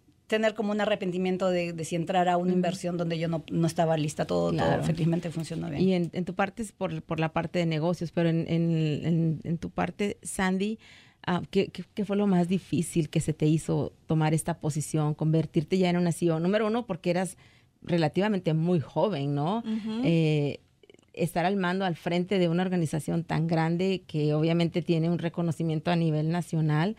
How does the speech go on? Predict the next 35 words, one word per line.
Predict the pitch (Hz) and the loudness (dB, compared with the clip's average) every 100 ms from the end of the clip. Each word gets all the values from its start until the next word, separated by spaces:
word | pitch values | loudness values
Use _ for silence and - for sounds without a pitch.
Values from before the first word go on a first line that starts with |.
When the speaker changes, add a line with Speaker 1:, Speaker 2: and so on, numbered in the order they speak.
| - - - _ - | -12 -20 -20 _ -2
Speaker 2:
pues | 175 - - | 0 0 -2
no | 175 190 | 0 2
eran, | 196 214 202 - | 2 0 -4 -4
no | 180 190 | 0 0
eran | 202 202 185 | 2 0 0
tan, | 180 180 180 | 0 2 2
este, | 165 147 - 160 151 139 139 - | 0 -2 -2 0 2 0 -4 -4
pequeños | 170 165 180 175 | -4 0 0 0
los | 143 | -4
zapatos, | - - 135 - 139 | -6 -6 -6 -6 -4
realmente | 151 180 220 220 | 0 2 0 0
era | 214 208 | -2 0
un, | 202 202 202 | 2 2 0
un, | - 196 202 185 | 0 4 4 4
un | - 190 | 0 0
saco | 202 196 | 0 2
muy | 190 175 | 2 2
grande | 175 190 | 2 0
el | 175 | -2
que, | - | -2
al | - 156 | -2 -2
que | 160 | -4
te | |
estabas | - 175 175 | -2 -2 0
enfrentando. | 175 170 170 175 - - _ | -2 0 0 -2 -6 -20 _
¿Cuáles | - 220 214 | -2 -2 0
fueron | 247 240 | 0 0
esos | 233 220 - - | -2 -8 -10 -4
retos | 160 196 - 151 - - - _ - | -2 -2 -2 -4 -4 -14 -20 _ -8
que | 170 | -6
recuerdas? | 165 156 170 160 160 - | -4 -4 -4 -2 -4 -8
Speaker 3:
Sí, | - - 262 247 247 226 220 233 | -8 -2 2 2 2 -2 -6 -4
bueno, | 226 254 254 233 214 220 214 - | 0 0 2 0 -2 -8 -14 -10
lo, | 202 208 202 196 190 185 - | -6 -2 2 2 2 0 -2
lo, | 208 196 185 175 | 0 2 4 2